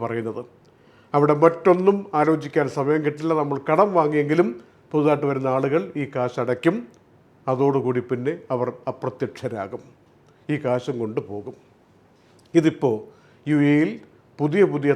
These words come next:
തന്ത്രങ്ങളെന്ന രൂപത്തിൽ ചില വിദ്വാൻമാർ നടത്തിക്കൊണ്ടിരിക്കുന്നു. നമ്മൾ പ്രവാസികൾ അതിന് ഇരയാക്കപ്പെടുന്നു എന്ന കാര്യം മനസ്സിലാക്കിയിട്ട് വിവേകത്തോടുകൂടി ബുദ്ധിശൂന്യത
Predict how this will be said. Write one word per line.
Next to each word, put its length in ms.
തന്ത്രങ്ങളെന്ന 720
രൂപത്തിൽ 320
ചില 200
വിദ്വാൻമാർ 500
നടത്തിക്കൊണ്ടിരിക്കുന്നു. 840
നമ്മൾ 180
പ്രവാസികൾ 540
അതിന് 220
ഇരയാക്കപ്പെടുന്നു 800
എന്ന 180
കാര്യം 280
മനസ്സിലാക്കിയിട്ട് 720
വിവേകത്തോടുകൂടി 920
ബുദ്ധിശൂന്യത 840